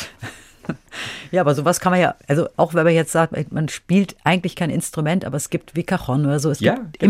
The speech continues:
Speaker 1: immer was, was man auch nehmen kann und sich einfach dazusetzen und ein bisschen mitmachen.
Speaker 2: Ja, genau. Also es ist natürlich ein sehr aufdringliches Instrument, das muss man schon sagen. Aber auch das kann man immer noch, wenn man sich ein bisschen zurückhält, auf eine Art und Weise spielen, dass es dann sehr gut dazu passen kann. Warum denn nicht?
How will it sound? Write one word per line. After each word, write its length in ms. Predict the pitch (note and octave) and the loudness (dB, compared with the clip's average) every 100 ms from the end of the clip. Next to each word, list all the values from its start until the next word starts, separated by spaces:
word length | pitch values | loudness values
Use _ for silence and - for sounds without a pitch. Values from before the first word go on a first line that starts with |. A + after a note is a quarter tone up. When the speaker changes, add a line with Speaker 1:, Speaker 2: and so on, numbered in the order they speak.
| G#3 | 6
Speaker 1:
immer 60 | |
was, 200 | F3 - | 6 2
was 140 | E3 - | -2 0
man 120 | C#3 | 0
auch 120 | C#3+ | 0
nehmen 260 | D#3 D#3+ E3+ | 0 0 -2
kann 260 | D#3+ D#3 | -4 -6
und 140 | - C#3 | -6 -8
sich 140 | C3+ | -6
einfach 180 | C#3 D3 | -6 -6
dazusetzen 640 | C#3 - D#3 C3+ C3+ C#3+ | -8 -6 -4 -4 -6 -6
und 60 | C3+ | -6
ein 20 | |
bisschen 220 | C3 C3+ | -4 -4
mitmachen. 360 | B2+ D3+ A#2 A#2 - | -4 -4 -8 -4 2
Speaker 2:
Ja, 220 | G3+ - | 2 4
genau. 160 | C3+ C#3 | 4 6
Also 180 | A2+ | 6
es 100 | A#2 | 6
ist 100 | C#3 C#3+ | 4 2
natürlich 240 | C3 A#2+ | 2 2
ein 80 | A#2 | 2
sehr 220 | G2+ A2 | 4 6
aufdringliches 520 | A2+ - G2 F#2 F2+ | 6 2 -4 -4 -6
Instrument, 300 | E2+ - F#2 | -12 -10 -4
das 120 | F#2+ G#2+ | -2 -2
muss 160 | G#2+ | -4
man 80 | G#2+ | -4
schon 240 | G#2+ A2 | -2 -2
sagen. 280 | G2+ F#2+ F#2+ | -2 -4 -4
Aber 180 | E2 F#2+ | -2 -2
auch 160 | - - | -2 -4
das 320 | G#2 G#2 - | -4 -4 -4
kann 120 | C3 | -4
man 100 | C#3 | -2
immer 220 | A#2+ B2+ C#3 | -2 0 0
noch, 200 | D#3 - - - - _ | 0 -4 -20 -20 -20 _
wenn 180 | - G#2 | 0 2
man 200 | A2 A2 | 4 2
sich 160 | G#2 G#2+ | 0 -4
ein 60 | |
bisschen 180 | G2 G2+ | -4 -6
zurückhält, 500 | F#2 F2 F#2 B2 C#3+ | -8 -10 0 2 2
auf 140 | - G2+ | -2 -2
eine 120 | D#2 | 0
Art 140 | G2+ | 0
und 80 | G2+ | 0
Weise 220 | G2 G2+ | -2 -2
spielen, 380 | A2+ - A#2+ C#3+ - - - - | -4 0 2 2 -4 -20 -14 -2
dass 180 | F#2 G#2+ | 0 0
es 120 | - | 2
dann 580 | G2+ G2+ A#2 A#2 A#2 - _ _ _ _ - E2+ | 4 6 6 4 2 -4 _ _ _ _ -20 -12
sehr 200 | - F#2 | -6 -6
gut 140 | - | -4
dazu 160 | F2+ G#2 | -4 -4
passen 260 | E3+ F3+ | -4 -4
kann. 180 | A2+ F2 | -6 -6
Warum 180 | E2+ F2 | -8 -6
denn 140 | E2 G#2+ | -4 -4
nicht? 200 | F3 | -4